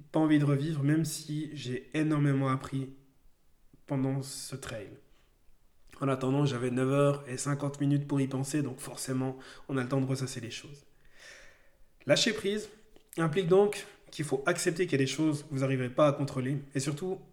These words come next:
d'accepter de vous focaliser sur les éléments sur lesquels vous savez que vous aurez un impact. Le fait de choisir de ne pas participer à une course et de privilégier du temps en famille, par exemple, c'est déjà une décision qui est forte. Ça vous permet de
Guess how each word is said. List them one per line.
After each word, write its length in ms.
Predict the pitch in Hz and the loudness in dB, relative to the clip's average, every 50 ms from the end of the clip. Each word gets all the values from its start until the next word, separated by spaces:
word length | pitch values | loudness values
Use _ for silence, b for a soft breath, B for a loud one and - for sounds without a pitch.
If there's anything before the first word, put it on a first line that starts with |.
| _ - - b b b b b b b b b b b b b b | _ -20 -20 b b b b b b b b b b b b b b
d'accepter 380 | - 143 139 143 170 147 151 185 | -2 -2 0 0 -2 -2 0 0
de 60 | 165 | 0
vous 60 | 147 | 0
focaliser 560 | 135 - 170 147 147 160 156 156 156 151 175 175 | -2 0 -2 0 2 4 4 4 4 4 2 2
sur 160 | - - 135 | 0 0 0
les 160 | 131 131 143 | 2 2 4
éléments 400 | 156 156 151 151 160 185 175 151 | 2 4 4 4 2 2 -2 -4
sur 140 | - - - | -8 -4 -2
lesquels 300 | 131 131 131 - 165 160 | 0 0 2 2 2 2
vous 140 | 147 143 139 | 2 0 -2
savez 300 | - - 139 139 156 156 | 0 0 2 2 2 0
que 60 | 147 | 0
vous 140 | 139 135 135 | -2 0 0
aurez 160 | 139 135 139 | 0 0 0
un 140 | 120 113 113 | 0 -2 -2
impact. 540 | 120 117 117 - - - - - - - - _ b b b b b b b b b b b b b b b b b b b b b - _ - | -4 -4 -4 -6 -10 -10 -12 -18 -20 -20 -20 _ b b b b b b b b b b b b b b b b b b b b b -20 _ -4
Le 80 | 135 | -4
fait 320 | 131 - 196 190 190 147 127 | 2 4 4 4 4 2 -2
de 80 | 131 | -2
choisir 640 | 127 - - 165 165 165 151 151 170 190 196 180 156 | -2 0 2 2 2 2 2 2 0 0 0 2 4
de 80 | 143 139 | 4 4
ne 80 | 135 | 4
pas 100 | 139 147 | 4 4
participer 460 | 143 147 147 143 - 147 147 143 147 | 2 2 0 0 0 0 0 2 4
à 20 | 143 | 2
une 100 | 143 139 | 2 2
course 240 | - 180 170 - - | 2 -2 -2 0 -2
et 60 | 135 | -4
de 40 | 135 | -2
privilégier 640 | - 147 139 139 135 139 139 135 123 139 147 151 147 | 0 0 0 2 4 2 2 2 2 2 2 4 4
du 120 | 139 131 | 2 0
temps 140 | 139 143 127 | 0 0 -2
en 60 | 127 | -2
famille, 400 | 127 - 143 139 139 147 160 175 | -2 -2 0 2 2 2 2 0
par 160 | 170 151 139 | 0 -2 0
exemple, 400 | 139 135 131 143 151 151 147 - - | 0 0 0 0 -2 -2 -4 -8 -12
c'est 220 | - - - 123 | -16 -14 -12 -6
déjà 440 | 123 139 135 135 143 147 143 139 143 - | -4 -2 -2 0 2 2 2 2 0 -2
une 80 | 156 135 | -2 0
décision 420 | 131 135 135 - 143 139 147 147 | 0 0 0 0 -2 0 2 2
qui 120 | 143 143 139 | 2 0 -2
est 40 | |
forte. 380 | 127 - - 139 127 - - - | -6 -4 -6 -6 -6 -6 -10 -12
Ça 120 | - - | -8 -6
vous 120 | 127 127 131 | -6 -6 -4
permet 480 | 139 143 139 135 139 143 151 156 160 156 B B B B B B B B B B B - | -2 -2 0 2 2 2 2 0 -2 -6 B B B B B B B B B B B -8
de 420 | 127 131 127 123 127 127 127 127 | -6 -4 -4 -4 -4 -4 -4 -4